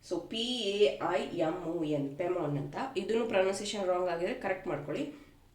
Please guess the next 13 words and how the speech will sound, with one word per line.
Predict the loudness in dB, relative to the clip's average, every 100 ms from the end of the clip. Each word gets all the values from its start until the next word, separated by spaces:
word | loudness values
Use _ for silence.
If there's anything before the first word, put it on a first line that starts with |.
| -20 -20 -20 -20 -20 -20 -20 -20 _ -14
ಈ | -4 4 10 12
ಒಂದು | 12 12 10 6 4 -4 0
ರಾಕ್ಷಸನ | 2 2 0 -4 -2 -2 -2
ಅಥವಾ | -4 -4 0
ದಾನವನ್ನ | 2 4 4 4 2 2 0 2
ಪ್ರೇಯರ್ | 4 6 6 4
ಮಾಡಿ | 2 2 0
ಹೇಗೆ | 4 8 8 6 4
ಅವರು, | 4 4 2 0 -4 -16 -20 -4
ಆ, | 4 8 10 8 2 -6 -2
ವಿಶಸ್‌ನ | 2 4 4 2
ಫುಲ್ಫಿಲ್ | -2 -2 0 4 4 4
ಮಾಡ್ಕೋತಿರ್ತಾರೆ. | 2 0 -2 -2 -2 -2 0 -2 -4